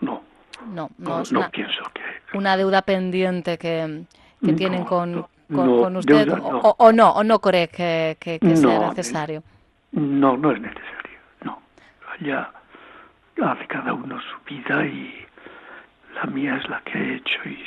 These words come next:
Speaker 1: si alguien reconoce un poco está bien, y si a alguien le gusta lo que, vamos,
Speaker 2: Ujú.
Speaker 1: o encuentra algo profundo en lo que voy haciendo, pues tanto mejor.
Speaker 2: Eh, lo que sí que hay que, eh, mm, eh,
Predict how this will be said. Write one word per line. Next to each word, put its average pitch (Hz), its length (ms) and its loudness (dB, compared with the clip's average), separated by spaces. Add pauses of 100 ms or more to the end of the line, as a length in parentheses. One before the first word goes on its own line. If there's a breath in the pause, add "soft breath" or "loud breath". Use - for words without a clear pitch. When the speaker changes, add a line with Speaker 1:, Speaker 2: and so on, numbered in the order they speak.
(100)
Speaker 1:
si 147 100 0
alguien 120 320 0
reconoce - 560 -6
un 135 120 -8
poco - 240 -8
está - 260 -4
bien, 135 300 0 (480 loud breath)
y - 160 -8
si - 60 -2
a - 40 4
alguien 120 260 -2
le 117 100 -2
gusta - 440 -4
lo - 220 -6
que, 165 220 -8
vamos, - 340 -6
Speaker 2:
Ujú. 151 240 -8
Speaker 1:
o 165 40 0
encuentra 135 680 4
algo 127 500 0 (640 loud breath)
profundo 127 580 -2
en - 100 -12
lo - 140 -12
que - 120 -14
voy - 240 -6
haciendo, 151 360 -6
pues - 180 -10
tanto 143 300 -4
mejor. 151 460 -2 (500 loud breath)
Speaker 2:
Eh, 196 160 -2
lo 202 180 0
que 196 120 -2
sí 220 140 -2
que 269 120 0
hay 262 60 4
que, 254 340 0
eh, 202 300 0
mm, 185 320 -4
eh, 175 180 -8